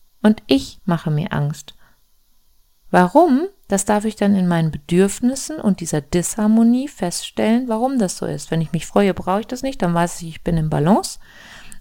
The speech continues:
Aber gerade in den anderen Bereichen finde ich das sehr hilfreich, diese Sichtweise auf die Dinge zu nehmen.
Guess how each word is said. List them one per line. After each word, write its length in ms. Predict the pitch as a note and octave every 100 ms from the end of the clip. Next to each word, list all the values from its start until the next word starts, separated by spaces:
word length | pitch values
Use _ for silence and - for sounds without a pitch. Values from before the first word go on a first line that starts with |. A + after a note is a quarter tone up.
| -
Aber 160 | F3
gerade 400 | E3 A#3 D4 A3+
in 180 | F#3+ E3+
den 160 | E3 -
anderen 320 | A3+ A3+ G3
Bereichen 580 | F3 D#3 D3 D3+ D3 D3 - - -
finde 240 | G3+ F#3+
ich 140 | F#3
das 240 | - - -
sehr 220 | C4 F4
hilfreich, 680 | C4 C4+ C4+ - F3+ F#3 A3
diese 280 | A#3 A#3 A#3
Sichtweise 880 | G#3 A#3 - - F3+ F3+ F3+ F#3+ G#3+ - - -
auf 180 | G3 G3
die 140 | -
Dinge 300 | - F#3 F3
zu 160 | - D3
nehmen. 420 | C#3+ C#3 C#3 D3